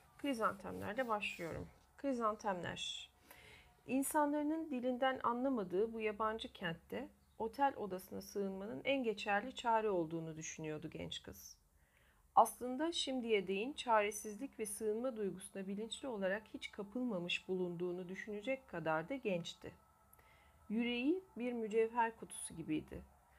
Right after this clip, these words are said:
Kısacık ömrü boyunca mücevher kutusu filan görmemiş olsa bile. İyi eğitilmişti. Yakınlarından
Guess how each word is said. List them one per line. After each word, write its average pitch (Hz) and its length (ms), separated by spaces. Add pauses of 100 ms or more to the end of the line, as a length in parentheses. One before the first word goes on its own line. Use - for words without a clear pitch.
(300)
Kısacık 240 460
ömrü 202 320
boyunca 185 320
mücevher 208 540
kutusu - 320
filan 233 380
görmemiş 208 560
olsa 180 360
bile. 156 260 (920)
İyi 254 140
eğitilmişti. 180 800 (580)
Yakınlarından 240 800